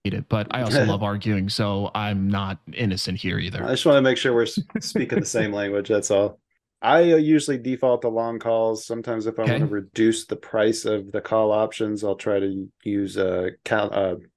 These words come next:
Speaker 2: uh, uh, vertical spreads.
Speaker 1: Gross. Okay.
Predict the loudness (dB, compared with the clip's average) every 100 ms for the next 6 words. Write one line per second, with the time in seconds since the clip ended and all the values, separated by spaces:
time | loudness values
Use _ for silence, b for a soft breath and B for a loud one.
0 | -12 -12 -8 -6 -4 -6 2 4 4 0
1 | 0 2 2 0 -10 _ _ _ -8 -4
2 | -4 -6 -10 -8 -8 -6 -2 -2